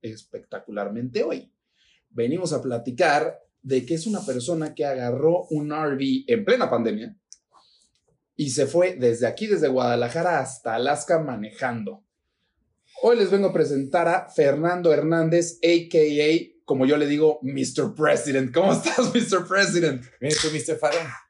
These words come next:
Speaker 1: Muy bien, bienvenido.
Speaker 2: Qué bueno, qué, qué, qué buen sonido de inauguración,
Speaker 1: Así
Speaker 2: ¿no?
Speaker 1: estuvo lo mejor,
Speaker 2: Una
Speaker 1: ¿no?
Speaker 2: champaña
Speaker 1: Nos trajiste
Speaker 2: ahorita.
Speaker 1: chelitas y todo.
Speaker 2: Sí.
Speaker 1: Eso, eso es un invitado de calidad, caray. <laughs> La verdad, qué chido. La verdad, ya teníamos un buen rato queriendo hacer este episodio y, pues,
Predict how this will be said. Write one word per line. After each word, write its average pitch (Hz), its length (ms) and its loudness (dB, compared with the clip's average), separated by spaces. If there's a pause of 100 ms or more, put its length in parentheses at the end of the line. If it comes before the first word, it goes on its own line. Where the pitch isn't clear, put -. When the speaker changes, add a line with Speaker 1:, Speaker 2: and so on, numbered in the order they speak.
(340)
Speaker 1:
Muy 135 160 0
bien, 120 520 -2
bienvenido. 123 540 2
Speaker 2:
Qué 117 100 -6
bueno, 104 280 -8
qué, 131 240 -2
qué, 135 400 -6
qué 127 60 -16
buen 135 180 -10
sonido 123 380 -12
de 113 80 -8
inauguración, 101 580 -14
Speaker 1:
Así 107 220 -8
Speaker 2:
¿no? 117 60 -6
Speaker 1:
estuvo 120 200 -2
lo 110 140 -2
mejor, 117 300 2
Speaker 2:
Una 113 140 0
Speaker 1:
¿no? - 60 0
Speaker 2:
champaña 131 220 -4
Speaker 1:
Nos 120 140 0
trajiste 123 400 2
Speaker 2:
ahorita. 123 160 0
Speaker 1:
chelitas 120 520 0
y 110 100 -10
todo. 107 200 0
Speaker 2:
Sí. 120 160 2
Speaker 1:
Eso, 156 180 2
eso 185 360 2
es 202 120 0
un 202 140 2
invitado 165 540 2
de 170 100 2
calidad, 127 500 0
caray. 117 220 -4
<laughs> 208 880 -2 (680)
La 143 100 2
verdad, 202 140 2
qué 233 120 -2
chido. 175 240 0
La 147 80 0
verdad, 170 220 0
ya 196 40 -12
teníamos 170 340 -6
un 170 120 -6
buen 160 120 -4
rato 151 240 -4
queriendo 135 300 -6
hacer 139 180 -4
este 139 180 -6
episodio 135 440 -6
y, 120 40 -6
pues, 117 160 -8